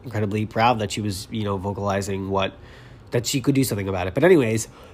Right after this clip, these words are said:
um, actress Natalie Mendoza takes over her part in, in Moulin Rouge, and, uh, the reason why I thought this was so awesome was because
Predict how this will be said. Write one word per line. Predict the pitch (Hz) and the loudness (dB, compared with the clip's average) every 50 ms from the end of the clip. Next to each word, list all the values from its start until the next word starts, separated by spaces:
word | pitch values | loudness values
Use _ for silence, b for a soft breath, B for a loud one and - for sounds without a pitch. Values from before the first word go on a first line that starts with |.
| B - | B -4
um, | 113 107 104 101 107 110 110 - - - - - - - - - - - - - - - - - - - - | -2 -2 -2 -2 -2 -6 -8 -8 -12 -20 -20 -20 -20 -20 -20 -20 -20 -20 -20 -12 -12 -12 -12 -12 -20 -4 0
actress | 123 113 135 - - 139 120 113 - | 2 2 2 2 0 0 0 0 0
Natalie | 123 113 117 117 123 123 | 0 0 2 2 2 0
Mendoza | 110 110 110 104 135 147 156 147 - 127 113 110 107 113 - | 0 0 0 4 8 8 8 8 6 2 0 0 -2 -2 -2
takes | - - 139 - - 131 | 0 -2 0 2 2 0
over | 113 107 107 | 2 0 -2
her | 95 110 | -4 -4
part | - - 95 98 101 98 101 | -6 -4 -4 -4 -4 -4 -4
in, | 98 - - - - | -6 -6 -8 -10 -10
in | - 107 101 101 | -10 -8 -6 -4
Moulin | 107 104 101 98 98 | -4 -4 -4 -4 -4
Rouge, | 101 101 104 104 | -4 -4 -4 -4
and, | - 101 98 98 | -4 -4 -4 -4
uh, | 98 98 95 95 95 98 - - - - - | -4 -2 -2 -2 -2 -2 -4 -6 -12 -14 -2
the | 113 131 | 2 4
reason | 135 135 - 131 123 | 6 6 6 6 6
why | 113 104 | 6 6
I | 107 | 4
thought | 107 110 101 | 4 2 0
this | 107 104 - | 2 0 0
was | 120 110 - | 0 0 2
so | - 101 95 | 4 6 6
awesome | 95 98 107 - - 95 90 | 6 6 6 4 0 -2 -2
was | 95 95 92 | -2 -4 -2
because | - 107 92 - 98 95 98 - - | -4 -6 -4 -2 -2 -2 -2 -4 -8